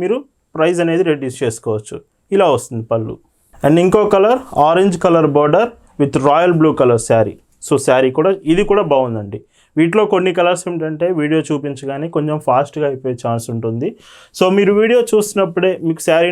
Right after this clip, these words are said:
నచ్చిందంటే వెంటనే మాకు మెసేజ్ చేసి మీరు ఆర్డర్ అనేది కన్ఫర్మ్ చేసుకోవచ్చు. పళ్ళు ఇలా వస్తుంది. And ఇంకో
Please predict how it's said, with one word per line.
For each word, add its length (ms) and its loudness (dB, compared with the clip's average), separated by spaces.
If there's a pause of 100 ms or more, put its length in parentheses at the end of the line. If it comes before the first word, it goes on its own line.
నచ్చిందంటే 560 -4 (380)
వెంటనే 300 0 (100)
మాకు 140 -4 (120)
మెసేజ్ 340 -2
చేసి 280 -4
మీరు 180 2
ఆర్డర్ 260 -2
అనేది 200 -8 (100)
కన్ఫర్మ్ 400 -6
చేసుకోవచ్చు. 520 -14 (560)
పళ్ళు 260 4
ఇలా 200 2
వస్తుంది. 340 -16 (920)
And 160 4
ఇంకో 200 4